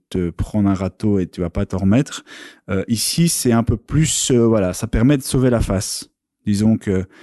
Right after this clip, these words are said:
si elle te dit, euh, euh, « Non, euh, qu'est-ce qui est ambigu ? <laughs> Euh, non, de quoi tu parles ? »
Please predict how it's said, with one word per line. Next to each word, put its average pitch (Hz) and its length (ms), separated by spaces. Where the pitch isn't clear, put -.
si - 180
elle 117 160
te 135 80
dit, 123 400
euh, 101 380
euh, « 101 60
Non, 104 640
euh, - 20
qu'est-ce - 180
qui - 80
est - 80
ambigu ? 104 680
<laughs> 117 60
Euh, 107 260
non, 110 240
de 123 100
quoi 107 160
tu - 120
parles ? » 117 380